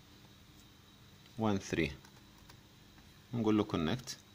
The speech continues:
بنلاحظ انه عمل كونكشن او كونكتد مع الطابعة. طبعًا لا، لو بدي اطبع من اللابتوب لازم اكون اول شيء منزل سي دي. اوكي،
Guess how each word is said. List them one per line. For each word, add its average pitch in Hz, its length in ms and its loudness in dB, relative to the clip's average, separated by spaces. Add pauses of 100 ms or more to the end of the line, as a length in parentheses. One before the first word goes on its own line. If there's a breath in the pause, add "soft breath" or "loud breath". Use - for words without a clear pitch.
(2750)
بنلاحظ 107 300 2
انه 95 140 2
عمل 101 180 2
كونكشن 107 540 0 (340)
او 98 100 -4
كونكتد 107 560 2
مع 98 220 4 (680 loud breath)
الطابعة. - 640 -2 (2750)
طبعًا 120 180 4
لا، 127 160 6
لو 113 100 6
بدي 113 180 4
اطبع 85 220 2
من 104 120 4
اللابتوب 107 520 4 (320)
لازم 113 260 4
اكون 107 200 2
اول 104 160 4
شيء 110 140 2
منزل 101 420 2 (180)
سي - 260 -2
دي. 98 280 0 (840 loud breath)
اوكي، 101 380 0